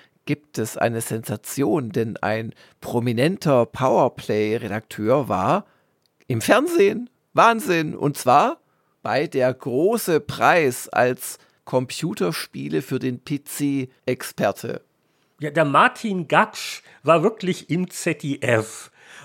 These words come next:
Speaker 2: Und ich weiß nicht, wer damals Fernsehen geguckt hat. Der Große Preis war schon eine große Nummer. Das war so eine Quizshow.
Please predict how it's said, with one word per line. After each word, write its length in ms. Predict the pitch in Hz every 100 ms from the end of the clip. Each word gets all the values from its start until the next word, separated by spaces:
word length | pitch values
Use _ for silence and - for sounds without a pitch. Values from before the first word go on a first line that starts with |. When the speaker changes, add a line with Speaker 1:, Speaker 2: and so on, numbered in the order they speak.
| -
Speaker 2:
Und 320 | - 160 160
ich 180 | - 151
weiß 360 | 131 160 233 -
nicht, 360 | 185 185 180
wer 120 | 165 156
damals 500 | 156 160 143 139 -
Fernsehen 360 | 175 208 196
geguckt 340 | 175 180 208 190
hat. 140 | 185
Der 80 | 160
Große 440 | 139 147 143 -
Preis 500 | 220 - 123 196 220
war 140 | 156 202
schon 220 | - 185
eine 80 | 170
große 400 | 120 156 208 135
Nummer. 340 | 131 202 254
Das 300 | 196 143 135
war 260 | 139 160 160
so 100 | 151
eine 280 | 123 120
Quizshow. 680 | 117 220 240 - 185 185 180